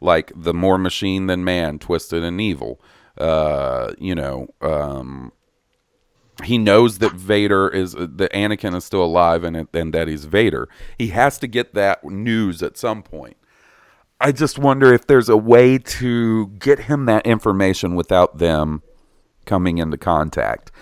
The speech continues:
To me, that airs a little too close to the thing they did in the comics where Luke and Vader have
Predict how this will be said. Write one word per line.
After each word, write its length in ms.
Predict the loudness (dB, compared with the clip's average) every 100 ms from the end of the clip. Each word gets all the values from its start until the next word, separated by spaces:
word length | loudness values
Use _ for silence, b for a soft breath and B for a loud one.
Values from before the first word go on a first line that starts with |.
| B B -4
To 120 | -2
me, 280 | 0 0 2
that 380 | 6 6 4 _ 2
airs 420 | 6 6 6 4
a 80 | 2
little 340 | 4 4 4
too 300 | 2 0 0
close 540 | 0 2 6 6 4 -4
to 720 | -8 -2 2 2 2 2 -2 _ b b b b
the 160 | 0 2
thing 260 | 2 2
they 120 | 2
did 200 | 4 4
in 120 | 4 2
the 60 |
comics 580 | -2 2 4 2 -2 -2
where 120 | 0
Luke 300 | 2 2 2
and 160 | 0 0
Vader 400 | 2 4 4 2
have 580 | 2 4 4 4 0